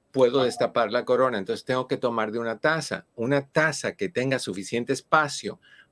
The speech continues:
Speaker 1: para que me quepa y me dure una hora de, de azaí, tiene que ser una taza grande. Y la única que encontré fue la que iba a decir me llevé de, pero no, me obsequiaron en,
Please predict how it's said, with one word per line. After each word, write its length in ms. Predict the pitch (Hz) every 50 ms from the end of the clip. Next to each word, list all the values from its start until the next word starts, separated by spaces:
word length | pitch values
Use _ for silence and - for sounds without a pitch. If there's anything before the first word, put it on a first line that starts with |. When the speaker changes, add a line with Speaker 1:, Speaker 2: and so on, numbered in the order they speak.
| _ -
Speaker 1:
para 220 | 131 120 110 107
que 120 | - 117 110
me 220 | 107 107 101 -
quepa 380 | - - 151 165 160 - 139 123
y 40 |
me 140 | 113 110 110
dure 240 | 107 123 131 139 139
una 240 | 143 139 135 123 123
hora 280 | 123 127 135 139 135 127
de, 260 | 123 117 113 92 71
de 160 | 101 117 113
azaí, 680 | 107 101 - - 117 110 127 156 190 180 143 135 139 139 - 143 - _ _
tiene 240 | _ - 135 135 143
que 120 | 139 131 120
ser 200 | - 123 110 113
una 200 | 110 107 101 92
taza 260 | 101 98 - - 101
grande. 340 | 92 87 82 82 85 87 92
Y 20 |
la 120 | 92 92
única 320 | 98 113 120 135 127 131 113
que 100 | 107 110
encontré 480 | 107 - 104 98 101 - 139 156 165
fue 200 | 156 - 127 123
la 140 | 117 123 127
que 280 | - 131 120 110 - _ - - - _ _ _ _ _ _ _ _ _ _ _ - - _ _ _ _ -
iba 160 | 120 127 127
a 40 | 120
decir 320 | 117 110 - - 139 123
me 200 | 127 127 117 107
llevé 360 | 101 104 101 95 117 127 143
de, 300 | 139 131 143 151 170 175
pero 240 | 170 - 123 107 104
no, 180 | 107 104 95 87
me 140 | 87 95
obsequiaron 680 | 95 90 - - - - - 120 120 123 127 135 127 120
en, 260 | 113 110 127 165 185